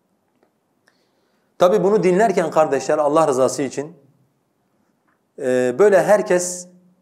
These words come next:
gün içinde bazı yaptıklarını şöyle bir gözünün önüne getirsin.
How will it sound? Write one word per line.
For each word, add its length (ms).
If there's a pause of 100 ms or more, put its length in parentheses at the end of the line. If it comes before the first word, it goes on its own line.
(420)
gün 260
içinde 500
bazı 280
yaptıklarını 920
şöyle 260
bir 60
gözünün 380
önüne 240
getirsin. 440